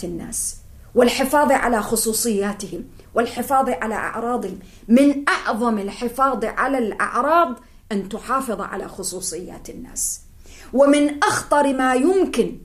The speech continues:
أن يخدش الأعراض عدم الحفاظ على خصوصيات الناس، وهذه كلها في مجال الخصوصيات الآخرين والحفاظ عليها. ولنا أن نتذكر، ولا بد أن نستحضر،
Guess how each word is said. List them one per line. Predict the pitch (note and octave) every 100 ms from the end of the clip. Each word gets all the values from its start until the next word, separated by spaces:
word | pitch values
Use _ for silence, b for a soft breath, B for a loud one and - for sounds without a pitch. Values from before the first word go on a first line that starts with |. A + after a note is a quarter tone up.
| - - - -
أن | C4+ C4
يخدش | D4+ F#4+ A3 C#4 -
الأعراض | A#3+ G3+ F#3+ - G3 F3+ - - b b b b -
عدم | E4 C#4+ C4
الحفاظ | G#3 F#3 F#3+ - F3+ F3
على | - F3+ F3
خصوصيات | - F#3 F#3 - F3+ D3+ D3+ -
الناس، | F#3 F3+ - B B
وهذه | F#3+ G3 A3+ A#3+ A#3+ B3+ -
كلها | A#4 F4 D4 G3+
في | A3+
مجال | F#3+ F3+ - F#3
الخصوصيات | F#3 - G3+ G3 F3+ F#3 E3+ D3+ D#3+
الآخرين | - - - E3+ - - - - - -
والحفاظ | B3 - C4 C4 A#3 F#3+
عليها. | F3 F3+ F3+ F#3 - - b b b b b
ولنا | C4+ D4+ D#4 D4
أن | C4+ - A3+
نتذكر، | G#3 G3+ G3+ B3 B3+ B3
ولا | A3 G3+ G3+
بد | F#3+ G3+ -
أن | - E3
نستحضر، | D#3 - - - -